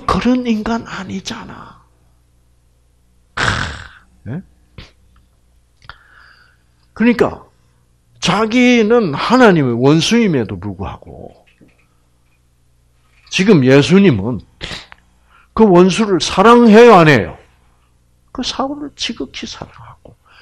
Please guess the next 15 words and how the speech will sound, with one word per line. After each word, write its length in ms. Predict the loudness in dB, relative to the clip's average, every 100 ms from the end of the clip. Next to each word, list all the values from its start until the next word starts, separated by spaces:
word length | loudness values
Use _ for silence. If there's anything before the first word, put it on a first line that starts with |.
| _ -8
결국 380 | -6 -4 -6 -8
스테반이 920 | -10 -4 -4 -4 -4 -6 -6 -8 -10
기도한 540 | -14 -12 -12 -12 -14
대로 360 | -16 -18 -20 _ _ _ _ _ _ _
하나님 480 | -12 -10 -10 -14 -16 -16
그 140 | -14
기도에 560 | -6 -4 -2 0 0 -4 -12 -20 _ -8
응답하고 760 | -6 -6 -6 -8 -12 -10 -10
계신다, 520 | -10 -10 -10 -10 -12
이 60 | -12
말이에요. 560 | -16 -18 -18 -20 -20 -20 _ -20 -16 -12
할렐루야. 400 | -6 -6 -4 -6
응? 760 | -6 -6 -6 -6 -6 -4 -2 -4 -6 -8 -8 -8 -8 -8 -10 -10 -12 -12 -10 -8 -8 -10 -12 -12 -12 -12 -12
응. 80 | -10 -10 -10 -10 -10 -12 -12 -12 -12 -14 -14 -14 -16 -18 -20 -20 -20 _ _ _ _ _ _ _ _ _ _
자, 520 | -6 -6 -6 -10 -20